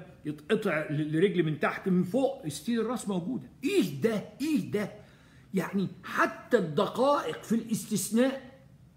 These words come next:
هي مادة للتأمل. طيب، نيجي النقطة الثالثة، توفير مواد التكوين.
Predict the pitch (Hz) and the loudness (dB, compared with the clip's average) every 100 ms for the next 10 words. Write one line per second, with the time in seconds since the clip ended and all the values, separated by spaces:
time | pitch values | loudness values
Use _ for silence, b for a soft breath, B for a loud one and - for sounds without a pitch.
0 | - - - - - - 156 170 156 143 | -20 -20 -20 -20 -12 -6 -2 -2 -2 -2
1 | 147 151 151 - - - - - - - | 0 0 -2 -6 -18 -20 -20 -20 -16 -4
2 | 226 233 135 - - - - - - - | 2 2 2 -2 -12 -20 -20 -20 -20 -20
3 | - - - - - 147 131 - 202 269 | -20 -20 -20 -20 -12 -10 -10 -6 -2 2
4 | 247 269 220 - 214 190 170 180 165 - | 2 2 0 0 0 0 0 2 2 0
5 | - 247 196 156 165 185 143 - 127 - | -2 0 2 2 2 2 0 -4 -10 -6
6 | 131 101 | -6 -8